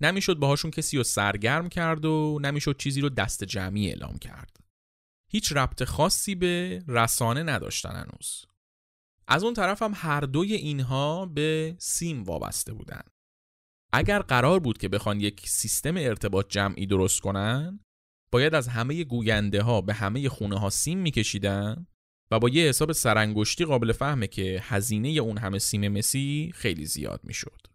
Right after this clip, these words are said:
در نتیجه تا وقتی که یک سیستم بی سیم برای ارتباط وجود نداشت، قرار نبود یه وسیله ارتباط جمعی درست بشه. از همون اواخر قرن نوزده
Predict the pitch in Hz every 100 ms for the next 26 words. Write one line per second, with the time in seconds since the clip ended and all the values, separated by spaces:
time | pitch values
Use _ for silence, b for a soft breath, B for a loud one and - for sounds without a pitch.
0 | _ - 156 220 220 208 208 160 165 208
1 | - 123 113 147 - - 117 - 151 110
2 | 95 117 110 - 170 190 117 95 98 95
3 | 92 98 110 - 95 92 - 92 90 123
4 | 185 220 - - - 123 143 180 185 107
5 | 95 87 101 95 85 73 90 90 - -
6 | 69 55 50 - - - - 52 _ _
7 | _ _ 139 165 240 262 - 117 120 123
8 | - 202 170 101 98 98 98 101 107 98
9 | 117 156 175